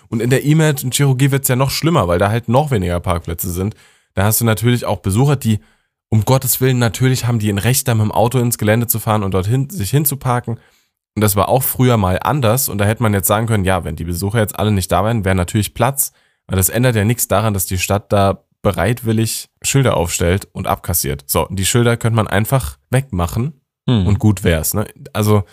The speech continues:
Speaker 1: wie gesagt, und natürlich hat das U K S da jetzt auch schon öfter mal von Mitarbeitern, ähm, irgendwie Lack bekommen und da wurde schon öfter der Versuch gestartet. Aber es heißt halt immer, naja, es ist die Stadt Homburg. Das heißt, eigentlich müsste man sich genauso wie in dieser Gruppe organisieren
Speaker 2: Hm.
Speaker 1: und sagen,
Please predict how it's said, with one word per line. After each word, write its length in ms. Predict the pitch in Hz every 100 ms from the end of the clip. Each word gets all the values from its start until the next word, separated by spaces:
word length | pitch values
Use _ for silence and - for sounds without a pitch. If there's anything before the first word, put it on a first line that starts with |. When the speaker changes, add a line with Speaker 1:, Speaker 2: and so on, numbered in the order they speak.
| -
Speaker 1:
wie 80 | 107
gesagt, 340 | 98 90 82
und 80 | 104
natürlich 380 | 104 98 123 117
hat 100 | 110
das 140 | 98
U 80 | 95
K 100 | 104 90
S 160 | 120
da 80 | 107
jetzt 160 | 98 90
auch 80 |
schon 160 | - -
öfter 260 | 107 - 117
mal 200 | 110 104
von 160 | - 98
Mitarbeitern, 840 | 101 95 92 90 90 87 87 - -
ähm, 300 | 85 85 -
irgendwie 220 | 90 87
Lack 240 | 90 104
bekommen 460 | 104 - 101 98 92
und 100 | 85
da 80 | 85
wurde 160 | 87
schon 140 | - -
öfter 240 | 90 101
der 100 | 92
Versuch 280 | - 95 107
gestartet. 380 | 110 104 98 85
Aber 160 | 90
es 120 | 110 101
heißt 180 | 107
halt 140 | 123 95
immer, 160 | 110
naja, 200 | 95 92
es 140 | 127 110
ist 140 | 92
die 60 | 104
Stadt 220 | - 95
Homburg. 380 | 104 117 110 -
Das 160 | 90 98
heißt, 300 | 104 - -
eigentlich 480 | 123 170 156 143
müsste 300 | 113 113 -
man 180 | 107 98
sich 240 | 92 92 - _
genauso 380 | - 117 165 156
wie 80 | 147
in 40 |
dieser 220 | 120 110
Gruppe 400 | 101 113 98 82 - _ _ -
organisieren 600 | 95 92 90 104 185 92
Speaker 2:
Hm. 60 |
Speaker 1:
und 120 | -
sagen, 340 | 95 101 107